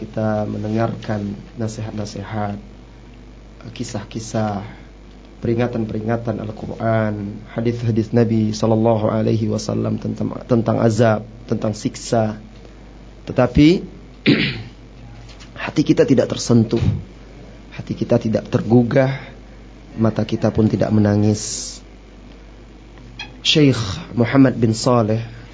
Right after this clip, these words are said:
Al-Utsaimin rahimahullahu ta'ala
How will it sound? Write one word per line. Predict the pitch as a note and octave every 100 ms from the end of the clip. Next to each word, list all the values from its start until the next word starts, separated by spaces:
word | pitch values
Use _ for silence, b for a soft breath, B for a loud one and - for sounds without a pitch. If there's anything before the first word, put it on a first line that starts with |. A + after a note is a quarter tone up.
| B - -
Al-Utsaimin | A#2+ A2+ A#2+ A#2 A#2+ C3 A2+ A2+ A#2+ - - B B B B B -
rahimahullahu | B2 B2+ C#3+ B2+ B2+ C3+ B2+ A#2+
ta'ala | A#2+ C3 C3+ D3 E3